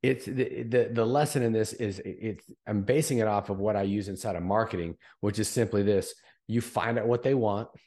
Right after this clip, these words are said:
you go out and get it, and you give it to 'em. So now we're gonna bring that to the negotiating table and use the same principle.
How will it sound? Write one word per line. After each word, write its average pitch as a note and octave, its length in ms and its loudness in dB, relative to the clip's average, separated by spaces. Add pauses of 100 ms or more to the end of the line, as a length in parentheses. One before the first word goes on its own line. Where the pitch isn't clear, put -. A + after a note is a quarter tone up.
(580)
you G2+ 120 0
go A2+ 240 2
out A#2+ 200 0
and A2 120 -2
get G#2 200 0
it, G#2+ 100 -4
and A2 80 -6
you G#2+ 60 -4
give A#2+ 200 -2
it B2+ 120 -6
to A2 120 -4
'em. F2+ 120 -4
So A2 100 -4
now A2+ 240 0
we're B2+ 100 2
gonna G#2+ 160 -2
bring G#2+ 280 -4
that G#2 160 -4
to - 80 -18
the G2+ 60 -2
negotiating G2 760 0
table F#2 400 -4
and G#2 120 -4
use G#2 180 -2
the F#2 100 -6
same A#2 500 -6
principle. - 600 -10